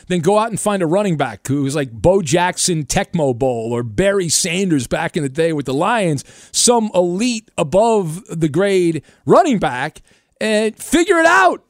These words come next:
right? There, there are the trials and tribulations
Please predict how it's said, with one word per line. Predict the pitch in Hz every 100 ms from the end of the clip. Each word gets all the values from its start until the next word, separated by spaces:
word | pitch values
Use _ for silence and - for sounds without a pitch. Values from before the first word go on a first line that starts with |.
| _
right? | 214 277 339 311
There, | 254 277 254
there | 254 285
are | 247 320 311
the | 277
trials | - 233 285 294 220
and | 247
tribulations | - 254 349 277 185 - 339 -